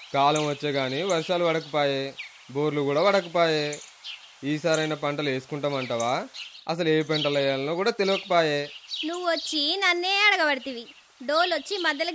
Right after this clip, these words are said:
Speaker 2: చెప్పినట్లుంది మన కథ. పోయినేడాది బోర్లు పడకపాయే, పంటలు పండకపాయే. నాకు కూడా ఏం సమజ్ అయితలేదన్నా. గీ ఏడాది కూడా ఖాళీగుండుడే అయితదేమో.
Speaker 1: ఏ కూలో నాలుగు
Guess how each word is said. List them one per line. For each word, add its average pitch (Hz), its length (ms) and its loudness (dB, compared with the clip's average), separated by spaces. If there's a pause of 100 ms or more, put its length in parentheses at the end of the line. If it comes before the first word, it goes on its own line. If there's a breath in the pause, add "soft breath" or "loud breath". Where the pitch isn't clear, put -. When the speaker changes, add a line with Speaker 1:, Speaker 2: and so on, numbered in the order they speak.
Speaker 2:
చెప్పినట్లుంది 294 580 -2
మన 330 200 0
కథ. 269 200 -2 (720)
పోయినేడాది 311 760 0
బోర్లు 302 340 -2
పడకపాయే, 277 640 -2
పంటలు 339 300 -2
పండకపాయే. 277 520 -6 (280)
నాకు 320 300 2
కూడా 349 220 -4
ఏం 320 340 2
సమజ్ 359 280 -4
అయితలేదన్నా. 277 600 -4 (340)
గీ 294 80 -4
ఏడాది 302 480 0
కూడా 285 200 -2
ఖాళీగుండుడే 294 840 -2
అయితదేమో. 311 680 -4 (720)
Speaker 1:
ఏ 160 140 0
కూలో 170 340 0
నాలుగు 202 300 2